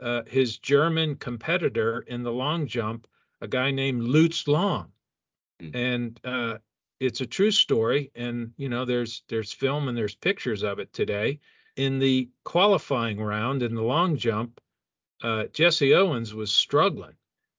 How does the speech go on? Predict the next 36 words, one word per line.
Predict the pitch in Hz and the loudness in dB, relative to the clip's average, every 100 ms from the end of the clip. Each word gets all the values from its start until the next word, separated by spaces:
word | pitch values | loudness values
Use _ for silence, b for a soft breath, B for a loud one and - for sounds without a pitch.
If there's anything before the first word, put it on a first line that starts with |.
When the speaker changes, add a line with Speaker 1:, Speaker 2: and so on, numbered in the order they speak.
| _ | _
Speaker 1:
He | 127 | -4
had | 123 123 | 0 -2
three | - 143 190 | -2 -2 -2
jumps, | 156 139 110 147 - - - _ _ | 0 -2 -2 -6 -10 -12 -14 _ _
you | 123 | -6
know, | 113 123 131 | -4 -6 -10
to | - | -8
get | 113 98 131 | -10 -2 0
in | 143 147 | 2 0
the | 156 | -2
pit | - 120 120 127 | 0 0 0 -4
and | 117 | -4
get | 120 123 | -4 -4
far | _ 131 131 | _ -2 0
enough | 127 131 - | 0 -4 0
out | 131 139 | 0 0
in | 117 | -4
the | |
pit | 98 113 123 - | -4 -2 -2 -2
that | 117 | -4
he | 107 | -2
would | 120 113 | -2 -2
make | 113 120 117 | -2 -4 -4
the | 110 | -8
finals | - 147 147 101 117 - - | -4 -2 -2 -4 -6 -8 -8
the | 113 | -6
next | 113 104 - - | -4 -6 -6 0
day. | 151 120 101 117 b b b b _ | 2 2 0 -4 b b b b _
And | - 117 | -6 -4
his | 113 | -4
first | - - 170 156 - | -6 0 2 2 -2
two | 160 135 | -2 -2
jumps | 113 160 190 135 - - - _ _ | 0 0 2 -2 -6 -8 -12 _ _
were | 123 120 | -2 0
fouls. | 113 160 190 135 82 - - - _ _ _ _ _ _ | 2 2 4 4 0 -12 -16 -18 _ _ _ _ _ _
And | 120 120 120 | -2 0 -2